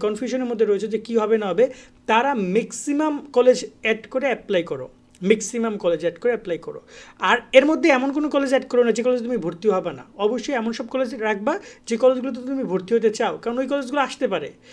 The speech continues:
এবং বিশেষ করে তুমি ভর্তি হতে চাও না, এমন কলেজে তুমি ঢুকাই দাও, দেখবে যে ওই কলেজই সবচেয়ে বেশি মিরাক্কেলভাবে এসে গেছে,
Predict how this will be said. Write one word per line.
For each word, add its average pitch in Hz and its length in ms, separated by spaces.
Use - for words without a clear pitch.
এবং 247 180
বিশেষ 254 240
করে 302 160
তুমি 285 220
ভর্তি 208 320
হতে 277 140
চাও 254 260
না, 220 240
এমন 262 220
কলেজে 285 240
তুমি 277 180
ঢুকাই 214 280
দাও, 247 80
দেখবে 233 220
যে 269 60
ওই 262 120
কলেজই 277 260
সবচেয়ে 254 300
বেশি 247 400
মিরাক্কেলভাবে 240 640
এসে 196 220
গেছে, 160 240